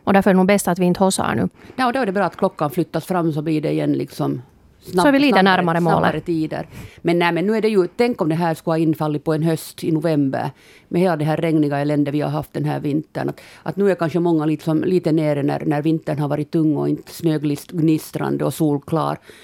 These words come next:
Speaker 2: Men, men i alla fall, vi har haft ett underbart väder nu och vi kan gå i våra skogar och sparka våra käppar och, och göra allt det här. Så, så nu är det ju ändå i bra tid, så att säga, i, i terminsvis.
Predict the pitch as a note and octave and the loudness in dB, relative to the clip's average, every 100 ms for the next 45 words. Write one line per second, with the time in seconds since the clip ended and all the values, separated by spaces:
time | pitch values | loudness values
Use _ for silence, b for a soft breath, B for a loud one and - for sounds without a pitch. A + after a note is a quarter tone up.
0 | B - F3 D#3 E3 D#3 - F3+ F3 E3 | B -2 0 0 0 0 0 0 0 -2
1 | E3+ D#3+ D3+ D3+ D3 D#3 F3 E3 C#3+ C#3 | -2 -2 -2 -2 -2 0 2 2 0 -4
2 | C#3+ D3+ D3+ D3 C#3 C#3+ D3 C#3 D3+ D3+ | -6 -4 -2 -2 -2 -2 0 -2 -2 0
3 | D#3 D#3 D3+ D3+ D3 E3 D3 D3 D3 - | 2 0 0 -2 -2 -2 -2 -2 -4 -4
4 | C#3+ - C#3 D3 - D3+ _ C#3+ C#3 D#2+ | -4 -4 -4 -4 -4 -6 _ -6 -4 -4
5 | D3 D3+ D3 C#3+ - D3 D3 A#2+ C#3 D3 | -2 -2 -2 -6 -6 -6 -4 -4 -6 -10
6 | B B B B - D#3+ F3 D#3+ E3 D3 | B B B B -4 0 0 2 0 0
7 | B2 _ _ - F#3 E3 D#3+ - E3 C#3+ | -4 _ _ -4 0 0 0 -2 -4 0
8 | E3+ E3+ C#3 D#3 C#3+ - C#3 - - D3 | 0 0 -2 -2 -2 -4 -8 -8 -6 -4
9 | C3+ C#3 C3+ C3+ - - - D#3+ D3+ - | -2 -2 -4 -6 -12 -20 -14 -8 -6 -4
10 | D3+ D3+ C#3+ - A#2+ C3+ | -2 0 -2 -4 -8 -8